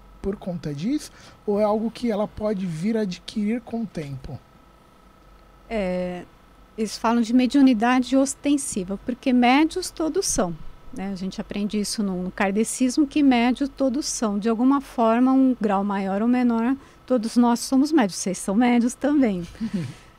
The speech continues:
Speaker 2: É, só que alguns vêm com uma mediunidade ostensiva, vêm com aquela, aquela, ou com uma missão, ou vêm com uma forma descontrolada, porque tem débitos passados e não cons-, e, e vêm dessa forma pra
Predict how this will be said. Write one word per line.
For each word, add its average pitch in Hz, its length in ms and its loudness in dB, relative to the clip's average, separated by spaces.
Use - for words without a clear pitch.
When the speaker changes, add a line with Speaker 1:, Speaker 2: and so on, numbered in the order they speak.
Speaker 2:
É, 214 640 2
só - 280 0
que 359 120 -4
alguns 370 480 4
vêm 294 320 4
com 349 140 -6
uma 285 160 4
mediunidade 262 840 4
ostensiva, 240 1040 0
vêm 214 220 -2
com - 160 -6
aquela, 226 520 0
aquela, 190 680 -2
ou 302 160 2
com 339 100 -2
uma 254 200 8
missão, 285 640 4
ou 277 280 4
vêm 320 280 4
com 359 140 -4
uma 427 120 -2
forma 349 280 4
descontrolada, 370 960 2
porque 359 400 0
tem 262 340 4
débitos 208 560 -4
passados 254 880 0
e 247 140 4
não 220 280 2
cons-, - 400 -6
e, 202 320 -4
e 233 120 -4
vêm 220 320 2
dessa 214 320 -2
forma 208 360 0
pra 403 300 0